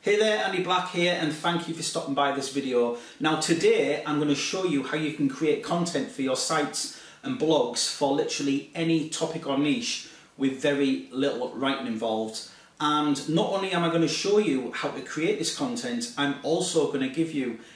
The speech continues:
a copy, a free copy of a software that I've developed and that I've been selling for the last few years at full price, and you're gonna get a copy today absolutely free of charge. Okay, so I'm gonna jump onto my computer now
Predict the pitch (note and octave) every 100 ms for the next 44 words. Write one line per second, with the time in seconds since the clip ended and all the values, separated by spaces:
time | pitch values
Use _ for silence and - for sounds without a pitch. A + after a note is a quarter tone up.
0 | - C3 C3 - - - C3+ B2 - -
1 | - B2 - - F3+ F3+ - F3+ D3 B2+
2 | - - - - C3 D3 - F3 - D3+
3 | B2+ C#3+ - D#3 D#3+ E3+ E3 C#3+ C3 -
4 | B2+ D#3 E3 D#3 D3 - F#3+ C3 C3 C#3
5 | - - - D3 C#3+ C3+ C#3+ D#3 - -
6 | D#3+ D#3 C#3 B2 A#2+ - - - D3 C#3
7 | - D3 C#3 A#2 C3 D3+ D3 C#3 C3+ C3+
8 | - C#3+ B2+ A#2 - C3 B2 A#2+ A#2 -
9 | - - C#3+ - C3 A#2 A#2+ B2 A#2 -
10 | G#2+ G#2+ G#2+ - - - - B2+ D3+ C#3+
11 | - D3 C#3+ D3+ D3 C#3+ C#3+ - A#2+ F3
12 | F3 - D#3+ D#3 D3+ C#3+ C3 E3 D#3 C#3+
13 | D3+ E3 D#3+